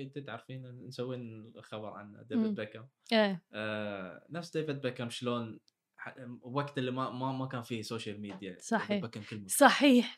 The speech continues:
Speaker 2: تمامًا،
Speaker 1: عرفتي؟
Speaker 2: مليون بالمية.
Speaker 1: الحين
Speaker 2: مليون
Speaker 1: كريستيانو
Speaker 2: بالمية.
Speaker 1: شنو سوى؟
Speaker 2: تمامًا.
Speaker 1: كريستيانو لاعب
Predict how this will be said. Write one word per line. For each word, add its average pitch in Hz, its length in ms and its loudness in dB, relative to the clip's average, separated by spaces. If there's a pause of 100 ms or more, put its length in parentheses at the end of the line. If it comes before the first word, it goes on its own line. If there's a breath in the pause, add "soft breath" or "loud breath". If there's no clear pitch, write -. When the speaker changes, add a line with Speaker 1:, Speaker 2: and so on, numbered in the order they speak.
Speaker 2:
تمامًا، 247 400 10
Speaker 1:
عرفتي؟ 180 260 0
Speaker 2:
مليون 240 320 8
بالمية. 190 320 2
Speaker 1:
الحين 127 440 -2
Speaker 2:
مليون 214 240 6
Speaker 1:
كريستيانو 196 300 4
Speaker 2:
بالمية. 151 140 2
Speaker 1:
شنو 151 180 -4
سوى؟ 104 500 -4
Speaker 2:
تمامًا. 220 420 4
Speaker 1:
كريستيانو 147 560 -2 (300)
لاعب 117 440 0